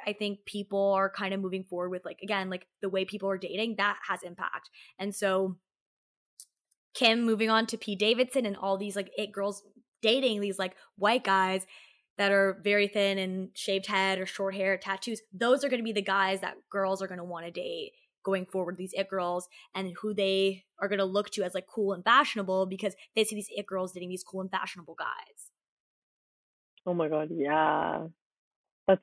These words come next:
Speaker 2: so weird to see, like, the change. Like, we just, like, the wheels are spinning, like <laughs>
Speaker 1: Yeah, the early two thousands are definitely back. My biggest fear is definitely that, like, regardless of the fashion movement, just because low-rise jeans and the way that fashion looks is, like, I have,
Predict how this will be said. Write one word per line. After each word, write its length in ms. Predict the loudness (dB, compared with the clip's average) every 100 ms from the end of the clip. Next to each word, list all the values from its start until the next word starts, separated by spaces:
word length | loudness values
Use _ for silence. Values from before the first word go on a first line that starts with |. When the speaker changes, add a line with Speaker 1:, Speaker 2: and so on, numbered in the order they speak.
| 8
Speaker 2:
so 140 | 8
weird 640 | 8 6 4 4 2 -2 -4
to 120 | -8 0
see, 120 | 4 6
like, 160 | 6
the 80 | 6
change. 160 | 6 10
Like, 140 | 10
we 120 | 10
just, 160 | 10 8
like, 220 | 6 2 -6
the 200 | -2 2
wheels 240 | 2 2
are 120 | 0
spinning, 500 | -4 -8 -8 -8 -8
like 380 | -6 -4 -4 -8 -10 -10
<laughs> 80 | -10 -14 _ _
Speaker 1:
Yeah, 220 | -2 0 2
the 100 | 2
early 180 | 2
two 80 | 2
thousands 300 | 0 0 -2
are 100 | -4
definitely 600 | 0 2 2 2 -4 -4
back. 720 | 0 2 4 2 -2 -6 -8 -20 _ _ _ _ 2
My 160 | 4 6
biggest 500 | 6 6 4 2 -4
fear 440 | 2 4 4 2
is 260 | 0 -4 -2
definitely 520 | -4 -4 -4 -2 -2
that, 200 | 0 0
like, 160 | -2 -4
regardless 720 | -6 -4 -4 -4 -4 -4 -4 -2
of 180 | -2 -4 -18 _ _ -10
the 80 | 0
fashion 340 | 2 2 0
movement, 220 | -2 -2
just 120 | -4
because 380 | -6 -4 -4 -6 -8
low-rise 340 | -4 0 0
jeans 160 | -2 -4
and 100 | -4
the 40 | -4
way 180 | -2
that 180 | -2 -4
fashion 360 | -6 -8 -10 -10
looks 400 | -6 -4 -6 -6
is, 100 | -6
like, 180 | -6 -8 -4 8
I 160 | 10 10
have, 180 | 8